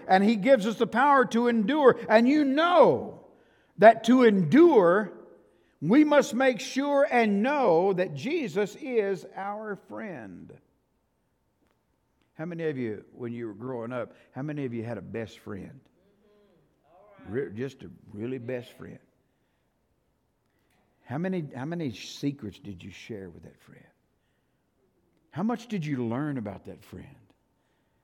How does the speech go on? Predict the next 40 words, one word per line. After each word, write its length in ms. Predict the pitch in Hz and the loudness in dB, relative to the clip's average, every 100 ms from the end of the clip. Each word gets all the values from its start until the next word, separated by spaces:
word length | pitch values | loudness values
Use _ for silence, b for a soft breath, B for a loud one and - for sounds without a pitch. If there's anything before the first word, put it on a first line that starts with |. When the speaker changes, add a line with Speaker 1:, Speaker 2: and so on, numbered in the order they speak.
| _ _ _ _ _ _ _ _ _ _ _ | _ _ _ _ _ _ _ _ _ _ _
Speaker 1:
How 180 | - 147 | -6 -2
often 240 | 160 151 | -2 -2
did 180 | 139 135 | -8 -6
you 80 | 131 | -10
say, 160 | 151 143 | -8 -4
"Well, 300 | 139 143 - B _ _ | -2 -2 -4 B _ _
uh, 200 | 95 101 | -12 -12
my 200 | 110 120 | -8 -6
friend 340 | 131 143 143 135 | -6 -4 -4 -4
wouldn't 200 | 139 131 | -4 -6
like 300 | 117 123 - | -8 -10 -10
that," 380 | 127 117 87 - _ _ _ _ _ | -8 -8 -10 -18 _ _ _ _ _
or 80 | 92 | -12
"My 200 | 107 131 | -4 -4
friend 340 | 139 156 151 139 | -2 -4 -2 -2
doesn't, 320 | 147 135 - | -4 -6 -6
wouldn't 300 | 135 135 127 | -6 -4 -4
do 160 | 139 123 | -4 -2
that," 480 | 120 113 - - _ b b | -4 -4 -8 -20 _ b b
or 80 | 92 | -8
"My 180 | 123 135 | -6 -6
friend 480 | 135 151 147 135 131 | -2 0 2 0 -6
this 360 | 120 139 120 - | -2 0 0 -4
or 60 | 113 | -6
that"? 140 | 127 | -4
We, 160 | 131 156 | -2 -4
we 180 | 120 127 | -4 -6
knew 260 | 131 170 | -4 -4
that 200 | 160 131 | -4 -8
friend. 340 | - 131 110 87 b b - | -8 -10 -10 -14 b b -2
We 120 | 139 | 0
knew 240 | 156 151 | 2 0
all 200 | 160 165 | 0 -2
about 400 | 160 151 151 143 | -4 -6 -6 -8
them. 120 | 113 | -8
They 140 | 107 143 | -2 -2
knew 220 | 185 185 | 2 2
all 160 | 180 180 | 2 0
about 280 | 175 180 | -2 -2
us. 300 | 180 180 110 | 0 -2 -6